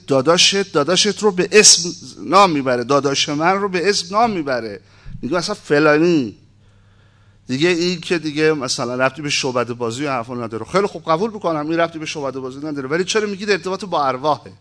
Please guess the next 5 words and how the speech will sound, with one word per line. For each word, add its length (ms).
ممکنه 400
ارتباط 360
با 140
جن 300
باشه. 360